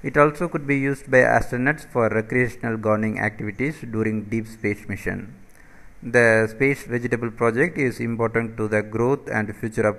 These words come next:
nasa missions. According to nasa, prepackaged food only lasts for a maximum of three years. If food can be grown while on the mission, then the astronauts can become self-sufficient in regards to their food.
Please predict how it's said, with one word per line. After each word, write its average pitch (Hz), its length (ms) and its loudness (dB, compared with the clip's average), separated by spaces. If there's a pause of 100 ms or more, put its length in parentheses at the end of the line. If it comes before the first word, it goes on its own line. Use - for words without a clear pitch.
(140)
nasa 104 460 -2
missions. 92 640 -8 (720)
According 156 360 2
to 160 60 2
nasa, 143 720 2
prepackaged 131 840 2
food 143 300 -6
only 127 400 2
lasts 117 680 2
for 110 220 2
a 104 200 4
maximum 117 540 -2
of 113 120 -2 (200)
three 104 200 0
years. 92 360 -4 (520)
If 151 220 -2
food 170 240 -6
can 147 220 2
be 135 100 2
grown 123 380 2
while 117 240 6
on 110 100 2
the 107 120 2
mission, 127 500 -2
then 123 160 2
the 120 80 6
astronauts 127 720 2
can 113 260 2
become 117 300 2
self-sufficient 135 1000 -2
in 117 300 -4
regards 110 460 0
to 113 120 -4
their 101 240 2
food. 95 400 -8